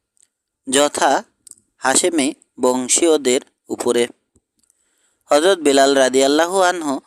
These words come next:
হাশেমি বংশীয় ছিলেন না, এমনকি মক্কার অধিবাসীও ছিলেন না।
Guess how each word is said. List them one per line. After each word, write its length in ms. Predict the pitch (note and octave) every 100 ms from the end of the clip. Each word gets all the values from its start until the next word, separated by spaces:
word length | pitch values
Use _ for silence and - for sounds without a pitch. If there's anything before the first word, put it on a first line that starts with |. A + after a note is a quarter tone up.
| _ _
হাশেমি 420 | B2 B2 B2+ B2+
বংশীয় 440 | B2 A#2+ - F3+
ছিলেন 360 | - - A#2+ A#2
না, 220 | A#2+ A#2+ _ _ - - _
এমনকি 460 | B2 C3 E3 D#3 C3+
মক্কার 380 | B2+ A#2+ C#3 C3
অধিবাসীও 680 | B2+ C3+ D#3+ E3 - C#3 E3+
ছিলেন 400 | - C3 A#2+ A#2+
না। 200 | A#2+